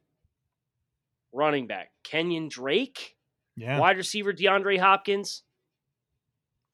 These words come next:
Speaker 1: Now, if we say they're a top five trio, are we taking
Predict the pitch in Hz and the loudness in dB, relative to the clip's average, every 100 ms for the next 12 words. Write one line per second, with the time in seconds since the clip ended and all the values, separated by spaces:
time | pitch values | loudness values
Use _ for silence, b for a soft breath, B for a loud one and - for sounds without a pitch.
0 | b b b b _ _ _ _ _ _ | b b b b _ _ _ _ _ _
1 | _ _ _ 226 220 214 - 262 - 220 | _ _ _ 4 6 6 2 -6 -2 -2
2 | 302 349 285 220 220 214 - 190 170 - | 2 6 6 6 6 6 6 4 4 0
3 | 185 147 87 80 _ _ _ - 170 170 | -4 -4 -6 -14 _ _ _ -6 -2 0
4 | 185 220 226 226 208 | 2 4 4 4 -2